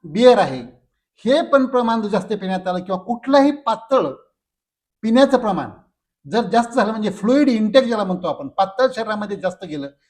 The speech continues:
तर त्यावेळेला पण लघवी जास्त होत असते. तर हे लघवी जास्त होण्याचे हे सिग्निफिकन्स असतात असे.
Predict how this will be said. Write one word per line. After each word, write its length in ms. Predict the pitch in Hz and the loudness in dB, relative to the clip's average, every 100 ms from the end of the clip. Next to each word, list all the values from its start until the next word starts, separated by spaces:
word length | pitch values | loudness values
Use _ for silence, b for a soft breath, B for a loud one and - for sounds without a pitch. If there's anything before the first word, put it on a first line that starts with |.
| _ - | _ -8
तर 80 | 220 | 0
त्यावेळेला 380 | 269 277 247 | 6 8 8
पण 160 | 220 185 | 4 -2
लघवी 280 | 165 175 220 | -6 -8 -6
जास्त 240 | 220 - | -6 -6
होत 100 | 135 | -14
असते. 180 | - _ _ _ _ _ _ _ _ _ _ _ 214 | -16 _ _ _ _ _ _ _ _ _ _ _ 2
तर 60 | |
हे 180 | 226 254 | 4 6
लघवी 280 | 226 247 254 | 4 4 2
जास्त 260 | 220 - 240 | 0 2 0
होण्याचे 380 | 208 220 214 | 0 -2 -4
हे 60 | 247 | -4
सिग्निफिकन्स 560 | 247 254 254 180 185 - | -2 0 0 0 -6 -8
असतात 240 | 127 131 | -14 -18
असे. 220 | 120 113 | -20 _